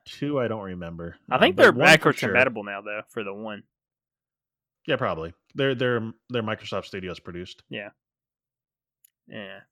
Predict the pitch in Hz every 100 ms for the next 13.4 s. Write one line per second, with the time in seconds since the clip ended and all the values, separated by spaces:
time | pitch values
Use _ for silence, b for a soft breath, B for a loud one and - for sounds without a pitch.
0 | _ _ - - 107 156 117 98 - 95
1 | 92 - 110 101 - 101 90 101 101 -
2 | - 113 - 107 101 - _ _ _ _
3 | _ _ - 113 - - - 131 139 131
4 | 131 117 123 117 113 113 113 104 101 101
5 | 101 _ _ 127 - - 117 - 110 -
6 | 107 - 104 - - 110 107 104 - 202
7 | 185 147 131 151 156 147 117 104 135 135
8 | 110 - 117 107 107 107 110 - _ _
9 | _ _ _ 117 117 - - 131 117 104
10 | - - 131 127 117 117 113 113 104 104
11 | 110 - 120 107 110 104 104 - 104 -
12 | 113 107 104 104 - 107 104 _ _ _
13 | 113 113 110